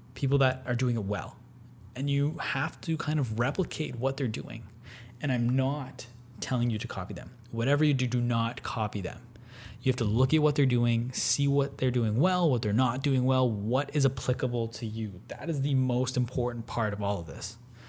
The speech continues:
is you can't just straight up copy what they're doing. Now you need to observe, go to their profile, go through it, see what they're doing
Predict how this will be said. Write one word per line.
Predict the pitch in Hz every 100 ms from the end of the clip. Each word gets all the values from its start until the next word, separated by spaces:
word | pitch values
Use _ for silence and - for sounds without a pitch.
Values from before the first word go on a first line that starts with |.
| - - - -
is | 131
you | 131
can't | 135 151 147
just | 131 - - - - - - - -
straight | - - 127
up | 113 -
copy | - 101 87 104 - -
what | 107
they're | -
doing. | 87 - - - - - - - - - -
Now |
you | 117
need | 131 131
to | 131
observe, | 110 104 98 76 - -
go | - 120
to |
their | 135 127
profile, | - 107 101 - 67 57 - - - -
go | - 117 127
through | - - 95 98 92
it, | - - - - - -
see | - - 123 127
what | 113 117 117 -
they're | 120
doing | 104 98 98 78